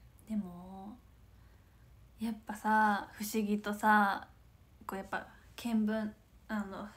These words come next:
えっと、県-、県民文化会館、北斗文化ホールは、まあ、広いわけですよ。で、舞台って正直誰がどこにいるかっていうのが、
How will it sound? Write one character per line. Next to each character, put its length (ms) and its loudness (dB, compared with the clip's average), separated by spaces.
え 80 -4
っ 60 -6
と、 180 -10
県-、 320 -2
県 180 -6
民 160 2
文 160 2
化 100 -4
会 240 -2
館、 300 -4
北 140 -2
斗 200 -6
文 180 -2
化 80 -2
ホ 200 0
ー 60 0
ル 100 -2
は、 400 2
ま 60 -2
あ、 20 -2
広 400 6
い 40 0
わ 100 2
け 120 -6
で 100 -6
す 140 -10
よ。 120 -10
で、 60 -2
舞 180 6
台 200 8
っ 40 -4
て 80 -2
正 200 2
直 280 -2
誰 280 8
が 100 4
ど 140 4
こ 120 4
に 120 4
い 60 2
る 80 -2
か 140 -2
っ 100 -10
て 120 -8
い 60 -2
う 60 -4
の 120 -8
が、 340 -4